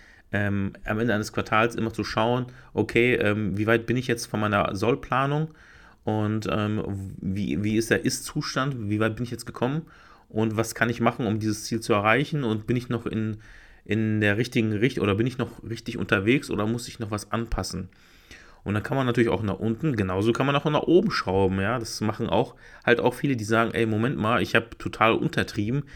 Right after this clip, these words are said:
Ich werde, ähm, ein viel, viel besseres Jahr abschneiden“, wenn man das jetzt umsatzbezogen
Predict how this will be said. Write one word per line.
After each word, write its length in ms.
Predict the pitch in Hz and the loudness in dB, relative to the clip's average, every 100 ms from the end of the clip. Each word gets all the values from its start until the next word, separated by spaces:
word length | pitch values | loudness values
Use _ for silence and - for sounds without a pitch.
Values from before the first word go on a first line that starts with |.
| - - - - | -20 -20 -12 -4
Ich 180 | 98 107 | -2 4
werde, 460 | 117 123 127 120 - - _ - - - | 6 8 6 2 -6 -20 _ -20 -12 0
ähm, 400 | 104 104 101 - | 2 2 2 0
ein 160 | - 107 | -2 -2
viel, 160 | - | -2
viel 140 | 160 113 | -2 2
besseres 380 | 180 151 104 - | 2 4 0 4
Jahr 200 | 98 - | 4 4
abschneiden“, 640 | 98 - 107 113 131 131 | 0 -2 0 0 0 -2
wenn 80 | 101 | -2
man 120 | 98 | -2
das 80 | 95 | -4
jetzt 120 | 95 | -4
umsatzbezogen 800 | 117 117 117 107 - 117 120 | -2 -4 -4 -6 0 2 2